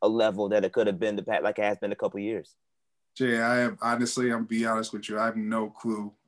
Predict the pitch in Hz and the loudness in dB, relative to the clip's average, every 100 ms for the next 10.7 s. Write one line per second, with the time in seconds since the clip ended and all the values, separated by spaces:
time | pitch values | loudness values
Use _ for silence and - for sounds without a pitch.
0 | - 120 120 120 113 123 120 117 113 107 | -2 0 2 2 2 4 4 2 -2 -4
1 | 104 _ _ - 113 135 139 139 131 127 | -6 _ _ -2 4 6 6 6 6 6
2 | 120 - - 143 135 131 120 117 - - | 2 0 0 6 8 8 4 2 -2 0
3 | 135 127 123 113 - 131 117 107 120 117 | 4 6 4 2 2 4 4 4 4 4
4 | 110 95 - 117 - 107 98 120 120 113 | 0 -2 -4 -4 -2 -6 -6 -2 0 0
5 | 107 101 95 _ _ _ - 113 120 117 | -2 -8 -12 _ _ _ -6 4 6 6
6 | 107 104 - - 117 - - 104 104 110 | 2 -4 -4 0 0 0 -2 -2 0 0
7 | 117 107 104 107 - 110 110 107 101 113 | 0 -2 -6 -6 -2 0 0 -2 -2 -4
8 | 110 113 110 - - - _ _ _ _ | -6 -10 -8 -6 -8 -10 _ _ _ _
9 | - 104 - 113 - - - - - - | -14 -14 -10 -10 -8 -8 -6 -6 -8 -16
10 | _ _ _ - 220 - | _ _ _ -8 -6 -6